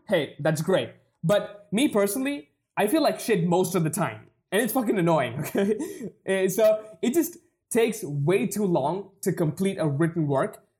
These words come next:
'cause I'm never in the optimal state of mind. Uh, so, so yeah, that's something that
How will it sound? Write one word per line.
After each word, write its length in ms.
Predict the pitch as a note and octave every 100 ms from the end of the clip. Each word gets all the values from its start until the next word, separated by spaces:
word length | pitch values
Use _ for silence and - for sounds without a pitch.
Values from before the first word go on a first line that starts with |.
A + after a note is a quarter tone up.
| -
'cause 200 | A3 D#3+ -
I'm 320 | B3 G#3 D#3+
never 340 | F3 E3+ E3
in 220 | E3+ E3+
the 260 | D#3 C#3 - D#3
optimal 400 | D#3+ F3 D#3 D3
state 300 | - C#3 C3
of 100 | C#3+
mind. 260 | D3+ A2+ - _ _ _ _ _ _ -
Uh, 220 | E3+ E3
so, 380 | E3+ A3+ A3+ - _ _ _ _ _ _ _ _ -
so 100 | A3
yeah, 300 | A3+ F#3+ D3+
that's 480 | C4 D4+ - - -
something 420 | A3+ A3 A3+ G3+
that 380 | F3+ F3 -